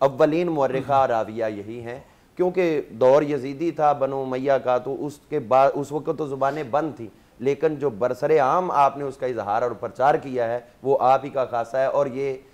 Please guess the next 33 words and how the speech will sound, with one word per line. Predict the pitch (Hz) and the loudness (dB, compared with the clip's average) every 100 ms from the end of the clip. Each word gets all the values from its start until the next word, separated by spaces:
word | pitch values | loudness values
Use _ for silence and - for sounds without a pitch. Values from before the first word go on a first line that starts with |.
| _ - | _ 4
आपकी | 131 135 143 | 4 4 0
रगों | 127 120 139 | -2 0 -2
में | 135 123 | -2 -4
जो | 123 | -4
खून | 120 127 127 | -4 -6 -6
हैदर | 131 107 113 135 147 | -4 -4 -2 0 0
करार | 131 131 117 135 135 | 0 -4 0 2 0
दौड़ | 123 117 | -2 -4
रहा | 113 107 110 | -2 -2 -4
था, | 120 120 - _ | -6 -10 -12 _
ये | 123 | -8
उसी | 131 131 120 123 | -8 -8 -10 -8
का | 110 | -6
परतव | 104 113 95 95 85 | -4 -6 -6 -8 -8
है। | 85 - 104 - _ _ - | -14 -20 -20 -20 _ _ -6
तो | 160 160 160 - - - | -2 0 0 -4 -10 0
आपका | 135 160 160 170 160 | 4 4 2 2 4
अगर | 143 143 | 2 -2
रिश्ता | 131 - 151 | -4 -2 -2
देखें, | 139 135 151 131 117 | 0 -4 -4 -8 -6
तो | 135 | 0
आपकी | 131 139 170 | 0 0 -4
विलादत | 151 147 147 170 | -2 0 0 -2
बासादत | 175 151 147 143 135 143 131 - | -4 -2 0 2 0 -2 -12 -6
पाँच | 139 143 156 135 - _ _ - | -4 -2 -4 -6 -12 _ _ -12
जमादियुल | 123 120 117 131 | -6 -6 -4 -4
अव्वल | 123 117 127 | -4 -4 -6
पाँच | - 127 120 107 | -4 -4 -4 -8
हिजरी | 110 113 123 | -10 -10 -8
के | 135 | -8
अंदर | 127 135 | -8 -8
हुई | 139 131 | -8 -8
है, | 127 | -12